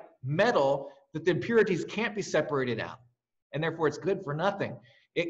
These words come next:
won't mo-, be molded and bent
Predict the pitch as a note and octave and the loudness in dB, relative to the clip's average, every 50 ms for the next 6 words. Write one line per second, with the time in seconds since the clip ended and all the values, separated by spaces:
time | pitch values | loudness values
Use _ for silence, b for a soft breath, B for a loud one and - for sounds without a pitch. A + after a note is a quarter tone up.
0 | - - C#3+ C#3 E3 F#3+ A3+ A3+ - - - - - - _ _ _ _ _ _ | -4 -6 -2 2 4 4 4 4 2 0 -6 -12 -16 -20 _ _ _ _ _ _
1 | _ _ - A#2+ B2 C3 D3+ D#3+ D#3 D3+ D3 - - - D3+ C#3+ B2+ C3+ C#3 C#3 | _ _ -10 -6 -4 0 4 4 6 6 4 2 4 4 4 4 4 4 2 2
2 | C3+ C3 A#2 A#2 A2 G#2+ A2+ A2+ A2+ G#2+ A2+ A#2+ C3+ C#3 C3 A#2+ B2 B2 | 2 2 0 0 -2 -2 -4 -6 -6 -8 -6 -2 -2 0 0 -2 -4 -8